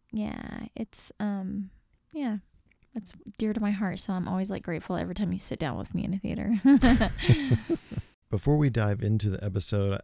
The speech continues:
Speaker 2: uh, we did want to acknowledge that we're reliving our time in England, and the next time we go back to England will be decidedly different than this time because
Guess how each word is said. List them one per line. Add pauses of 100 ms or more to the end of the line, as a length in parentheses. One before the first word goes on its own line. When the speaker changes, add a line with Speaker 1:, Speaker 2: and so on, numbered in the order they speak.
Speaker 2:
uh,
we
did
want
to (600)
acknowledge
that
we're
reliving
our
time (500)
in
England,
and (1400)
the
next
time
we
go
back
to
England
will
be (460)
decidedly
different
than
this
time
because